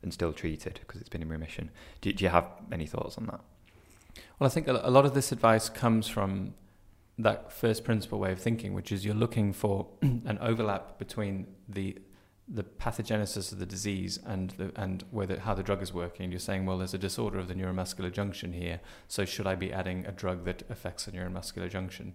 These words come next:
Speaker 2: 'Cause we're, we, we're changing two, they're two variables, and I don't understand for sure how that'll work, so let's be careful about it."
Speaker 1: Yeah.
Speaker 2: So that, that seems to be what happens with all these things. Same with Parkinson's and anything that affects muscle movement, you're,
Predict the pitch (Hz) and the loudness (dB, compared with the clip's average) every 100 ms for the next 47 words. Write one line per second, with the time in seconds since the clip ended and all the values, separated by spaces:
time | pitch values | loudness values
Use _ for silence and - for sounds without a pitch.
0 | - - 90 92 87 107 95 - 104 92 | -10 -8 -4 -4 -4 -4 -4 -4 -4 -6
1 | - 98 95 90 90 - - 92 92 117 | -4 -4 -2 -4 -8 -10 -6 -6 -2 0
2 | 98 98 95 87 90 92 95 95 92 90 | 4 4 2 0 -2 -2 0 -2 -2 -4
3 | 95 92 85 - - - - - - - | 0 0 -2 -8 -18 -20 -20 -20 -16 -8
4 | 104 107 92 92 90 87 92 87 - 92 | -2 0 2 2 2 2 2 0 -2 -4
5 | 90 87 - 92 - 73 - - - - | -4 -6 -2 -4 -4 -6 -6 -8 -10 -14
6 | - 87 78 - 104 - 110 101 113 110 | -6 -4 -4 0 0 4 4 6 4 2
7 | - 107 - 98 92 98 92 92 98 95 | 2 0 0 -2 -2 -2 -4 -2 0 0
8 | 92 90 87 - 98 95 92 - - 98 | -2 -6 -6 -4 -2 -2 -4 -8 -4 -4
9 | 90 98 - 92 90 87 85 85 - - | -2 -8 -6 -6 -6 -6 -8 -10 -14 -20
10 | - - - - - 113 113 113 104 - | -20 -20 -20 -4 4 6 6 2 0 0
11 | - 95 - - 135 101 - 98 95 90 | 0 -2 -2 -10 -2 0 0 0 0 0
12 | 87 87 - - - - 101 92 | -2 -4 -8 -16 -20 -10 -4 -2